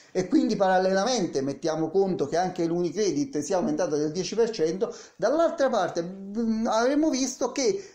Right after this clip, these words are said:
eh, Fineco avre-, fatto, avrà fatto il quindici per cento. Quindi alla fine tu avrai perso il cinque per cento. E non è, non è che sei arrivato a zero, alla fine non è che non hai perso niente,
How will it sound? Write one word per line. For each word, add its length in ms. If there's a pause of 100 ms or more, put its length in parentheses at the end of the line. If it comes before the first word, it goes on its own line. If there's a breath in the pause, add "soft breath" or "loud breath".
(120 loud breath)
eh, 480
Fineco 600
avre-, 200
fatto, 420
avrà 200
fatto 280
il 100
quindici 480
per 140
cento. 520 (420 loud breath)
Quindi 220
alla 180
fine 400
tu 140
avrai 260
perso 320
il 200
cinque 840
per 220
cento. 720 (460 soft breath)
E 120
non 220
è, 200
non 160
è 100
che 120
sei 160
arrivato 480
a 120
zero, 400
alla 180
fine 280
non 220
è 140
che 440
non 260
hai 140
perso 460
niente, 800